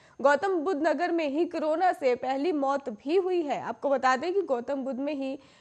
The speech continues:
और ये भी कहा जा रहा है कि मामले सबसे ज्यादा वहीं से आ रहे हैं, लेकिन अब तक किसी भी मरीज की कोरोना से मौत नहीं हुई थी। प्रदेश में ही बीते कई दिनों से जहां गौतम बुद्ध नगर कोरोना के नए मामले और एक्टिव केस में ही सबसे आगे चल रहा था,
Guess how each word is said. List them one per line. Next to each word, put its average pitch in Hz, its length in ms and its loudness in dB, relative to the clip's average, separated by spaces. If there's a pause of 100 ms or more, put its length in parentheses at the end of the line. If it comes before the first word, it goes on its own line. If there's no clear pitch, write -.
(160)
और 262 140 4
ये 302 120 0
भी 370 120 0
कहा 311 240 0
जा 277 180 2
रहा 262 100 2
है 269 180 -2
कि 302 120 -4
मामले 269 360 -2
सबसे 277 320 -8
ज्यादा 254 300 -2
वहीं 247 280 -4
से 349 180 -2
आ 285 100 4
रहे 269 280 0
हैं, 254 220 -6 (340)
लेकिन 285 380 2
अब - 320 0
तक 370 140 -4
किसी 302 300 -2
भी 302 160 -2
मरीज 269 400 -2
की 311 180 -6
कोरोना 269 420 -2
से 285 200 -6
मौत 262 340 -4
नहीं 262 300 -4
हुई 226 180 -4
थी। 220 280 -4 (240)
प्रदेश 294 420 2
में 320 100 -2
ही 330 120 2
बीते 294 400 -2
कई 349 180 -4
दिनों 247 320 -2
से 202 240 -6
जहां 269 360 -2
गौतम 277 340 0
बुद्ध 262 220 -2
नगर 277 280 0
कोरोना 285 420 -2
के 330 160 -2
नए 233 160 -6
मामले 285 480 -2 (240)
और 277 120 8
एक्टिव 285 380 4
केस 349 220 -2
में 302 100 0
ही 262 140 -4
सबसे 302 380 -4
आगे 339 260 2
चल 330 200 -2
रहा 247 260 -2
था, 226 280 -6